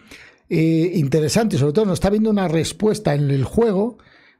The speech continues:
de lo que realmente quiere la comunidad, porque está habiendo respuestas de, de todo tipo, pero no de los que, de lo que realmente la gente está buscando dentro del juego, ¿no? Eh, <clears throat> al final hablaremos un poco de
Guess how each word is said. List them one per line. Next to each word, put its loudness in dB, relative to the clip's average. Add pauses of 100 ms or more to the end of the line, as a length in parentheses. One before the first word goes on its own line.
de 0
lo 0
que 0
realmente 0
quiere 0
la -2
comunidad, 0
porque -4
está -2
habiendo 0
respuestas -2
de, -6
de -4
todo 0
tipo, 0
pero 0
no 0
de 0
los 0
que, -4 (280)
de 2
lo 0
que -2
realmente 0
la -2
gente 0
está -2
buscando 0
dentro -2
del -4
juego, -2
¿no? -8 (680)
Eh, 0 (120)
<clears throat> 2
al 0
final 2
hablaremos 2
un 0
poco 0
de -2